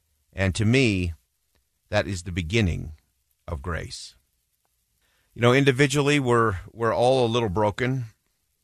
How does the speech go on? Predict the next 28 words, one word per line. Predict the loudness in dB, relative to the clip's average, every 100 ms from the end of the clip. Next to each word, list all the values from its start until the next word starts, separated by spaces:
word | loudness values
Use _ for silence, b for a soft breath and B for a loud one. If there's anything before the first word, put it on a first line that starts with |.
| _ _ _ _ _ _ _ _
There | -6 -2
are | 0 -2
no | -2
pe-, | -6 -8 -10 _ -8
perfect | -6 -4 -4
people | -4 -2
on | -2 -2
this | -4
planet, | -6 -4 -4 -6
to | -10
be | -8 -8
sure. | -6 -4 -4 -8 -14 _ _ _ _ _ -8
Uh, | -4
we | 0
all | 4 4 4
have | 2 0
need | 0 -2
of | -2
a |
little | -2 -2 -2
regem-, | -2 0 -2 -4 -10
redemption | -4 0 0 0 -2 -6
from | -4 -4 -2
our | 0 0
mistakes | 0 -4 -2 -2 -2 -4
and | -4
our | -4
offenses. | -4 -4 -4 -6 -10 -12